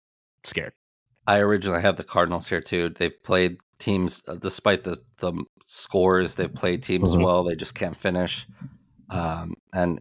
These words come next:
Speaker 2: who knows what Bengals team we're going to see, but I, it's one of these, like,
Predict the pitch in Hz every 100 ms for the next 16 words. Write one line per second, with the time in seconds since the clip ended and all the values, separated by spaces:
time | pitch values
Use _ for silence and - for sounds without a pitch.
0 | - 107 98 90 85 - - - - 110
1 | - _ _ _ _ - 87 82 80 -
2 | - 87 82 85 85 80 - 90 85 85
3 | 85 - - - - _ _ _ - 98
4 | - 113 101 90 87 - 87 78 -